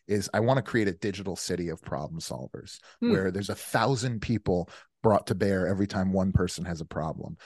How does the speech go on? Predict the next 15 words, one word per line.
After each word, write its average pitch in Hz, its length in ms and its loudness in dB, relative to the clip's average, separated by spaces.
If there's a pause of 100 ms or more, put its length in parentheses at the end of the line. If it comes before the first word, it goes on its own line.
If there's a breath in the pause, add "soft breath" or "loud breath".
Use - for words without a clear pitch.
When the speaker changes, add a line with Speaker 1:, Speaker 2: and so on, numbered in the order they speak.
(140 soft breath)
Speaker 1:
And 104 120 -2
then 98 100 2
we 98 120 2
all 101 260 6
go 95 160 2
forward 92 520 2
knowing 92 280 2
the 85 140 -4
answer 90 260 -4
to 82 100 -10
that - 180 -8
one - 160 -12
problem. - 300 -10 (480)
Speaker 2:
That's 135 220 -12
great. 113 300 -10